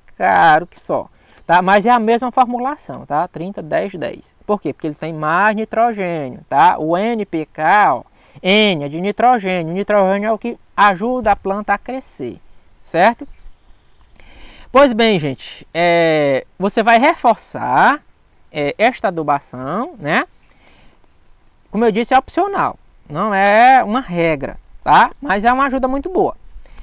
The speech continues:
Você pode usar o adubo, tá? Onde eu vou deixar meu enxerto, que é o, o, o grande X da questão. Você vai deixar um local bem claro e ventilado. Não é no sol, tá?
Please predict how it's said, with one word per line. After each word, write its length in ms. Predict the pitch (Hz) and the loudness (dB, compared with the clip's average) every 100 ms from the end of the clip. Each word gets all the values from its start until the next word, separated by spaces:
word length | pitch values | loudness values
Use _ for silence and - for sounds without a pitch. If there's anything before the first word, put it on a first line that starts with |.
| - - - | -20 -20 -8
Você 120 | - | -4
pode 220 | 240 240 | 0 0
usar 240 | 233 220 214 | 2 2 6
o 60 | |
adubo, 640 | 226 226 226 240 254 262 302 - - | 6 6 4 4 2 0 -6 -14 -6
tá? 380 | 151 165 220 254 - - - | 0 2 2 0 -6 -20 -4
Onde 280 | 226 320 294 | 2 2 4
eu 20 | |
vou 140 | 269 | 4
deixar 240 | 269 254 254 | 4 4 2
meu 120 | 240 | 2
enxerto, 640 | 254 - 247 226 175 139 | -2 2 4 6 4 0
que 80 | - | -2
é 80 | 170 | 0
o, 180 | 208 202 | 0 -2
o, 220 | 170 - | -6 -12
o 180 | - 170 | -6 -6
grande 560 | 165 190 240 285 269 240 | -4 -2 0 0 -4 -4
X 160 | 254 | -2
da 80 | 233 | 0
questão. 420 | 254 240 - 131 - - - | 0 -2 -4 -10 -12 -20 -10
Você 100 | 185 | -2
vai 120 | 233 | 2
deixar 240 | 233 220 | 2 0
um 60 | 202 | -6
local 280 | 185 180 160 | -4 -2 -2
bem 240 | 151 220 | -4 -8
claro 400 | 277 175 160 202 | -4 2 4 4
e 40 | 214 | 2
ventilado. 580 | 220 - 247 156 117 - - | -6 -4 2 2 0 -6 -12
Não 240 | 160 208 | -6 -4
é 80 | 214 | -2
no 100 | 190 | -4
sol, 520 | 185 - 120 135 254 - - - - | -8 -8 -4 -2 -4 -8 -20 -12 0
tá? 320 | 156 214 | 4 4